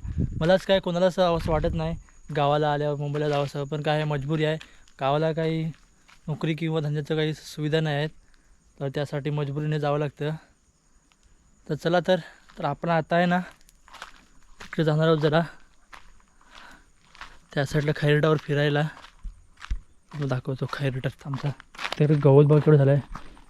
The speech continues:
पूर्वी आहे ना इकडे चांगली वाट असायची, म्हणजे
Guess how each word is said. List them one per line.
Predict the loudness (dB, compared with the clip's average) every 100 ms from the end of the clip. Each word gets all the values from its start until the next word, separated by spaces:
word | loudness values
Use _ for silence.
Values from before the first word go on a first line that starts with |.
| 2
पूर्वी | 6 10
आहे | 10
ना | 10 10
इकडे | 8 8 8 8 4 -12 -14 -18 0
चांगली | 6 10
वाट | 10 10 8
असायची, | 4 4
म्हणजे | 4 4